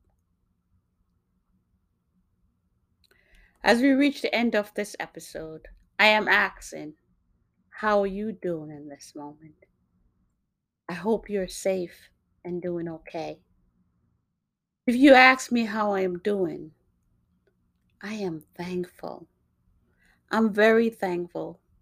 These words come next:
We come to the end of another year, and I feel good. I feel good. I have self-determination.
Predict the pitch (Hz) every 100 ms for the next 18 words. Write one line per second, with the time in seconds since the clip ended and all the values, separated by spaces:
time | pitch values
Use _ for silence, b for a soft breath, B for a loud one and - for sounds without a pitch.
0 | _ _ _ _ _ _ - 185 226 226
1 | 220 214 190 - 196 190 185 - _ -
2 | 175 185 175 170 170 165 170 175 170 160
3 | - _ _ _ _ _ _ 190 220 208
4 | - 208 196 175 196 185 165 156 _ _
5 | _ _ _ _ 175 165 - 165 165 -
6 | 165 - _ _ _ - _ - - _
7 | _ _ _ _ 175 175 180 180 180 -
8 | _ _ _ 175 170 170 160 160 _ _
9 | _ _ _ - - 175 170 - - 170
10 | - 175 160 160 156 156 160 - -